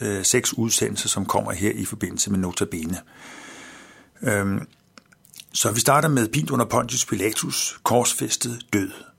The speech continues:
og begravet. Og det hører med til vores trosbekendelse, men det er også med til der, øh, en fortælling om, at Jesus, han er hos os, der hvor det er svært, hvor smerterne er der, hvor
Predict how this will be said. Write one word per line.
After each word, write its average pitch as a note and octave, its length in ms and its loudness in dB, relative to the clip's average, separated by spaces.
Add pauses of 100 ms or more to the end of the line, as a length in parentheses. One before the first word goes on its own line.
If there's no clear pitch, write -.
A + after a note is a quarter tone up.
(160)
og G#2 140 -2
begravet. - 520 -6 (840)
Og A#2 300 4
det C#3 80 4
hører C3 120 6
med A#2 140 6
til A#2+ 140 0
vores - 180 -6
trosbekendelse, - 840 0 (240)
men A#2 160 4
det A#2+ 100 -4
er B2 80 2
også A2+ 260 2
med G#2+ 160 8
til - 280 0
der, A2 140 2 (140)
øh, G#2+ 260 -2
en G#2+ 120 -2
fortælling A#2 500 2
om, B2 120 2
at - 240 -2
Jesus, F#2+ 300 0
han G#2+ 160 4
er G2 100 4
hos - 320 2
os, - 360 0 (920)
der A2+ 120 2
hvor - 80 -4
det G#2 80 2
er G2 40 2
svært, - 680 0
hvor G#2 120 2
smerterne G#2+ 580 4
er F2+ 120 0
der, A#2 140 0
hvor G2 380 0